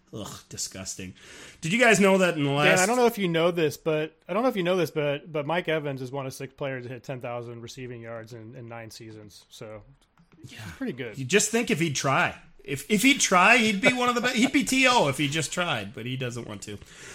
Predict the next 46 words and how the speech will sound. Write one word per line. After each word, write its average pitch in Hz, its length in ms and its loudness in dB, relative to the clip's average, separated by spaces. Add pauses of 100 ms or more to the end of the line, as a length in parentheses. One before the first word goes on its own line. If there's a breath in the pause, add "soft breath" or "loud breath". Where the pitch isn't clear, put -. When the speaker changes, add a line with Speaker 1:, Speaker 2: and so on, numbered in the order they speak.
(180 loud breath)
Speaker 1:
Uh, 165 180 6
did 180 100 2
you 208 80 0
guys 214 220 6
know 208 240 6
that 190 140 2
in 165 80 -2
the 156 60 0
last 165 300 0
eight 165 160 0
games, 156 400 0
Godwin 139 360 0
has 131 200 0
fifty-seven 127 800 -4
catches? - 680 -8
That's 113 200 -12
more 131 160 -4
than 107 140 -8
seven 113 400 -8
catches 101 380 -12
a 104 40 -16
game. 131 500 -8
Did 120 120 -10
you 117 80 -8
guys 135 220 0
know 147 240 2
that 139 340 0
over 190 300 0
that 135 200 0
stretch, - 600 -4 (320 loud breath)
he 135 100 -8
has 135 140 -4
five 127 320 -2
hundred 143 180 -2
and 135 100 -2
fifty 160 680 -4
receiving 208 560 0
yards? 73 640 -16
That's 143 240 -4
just 135 180 -4
short 123 260 -6
of 123 60 -6
seventy 117 380 -6
yards 101 480 -10
per 107 240 -14
game. 117 400 -6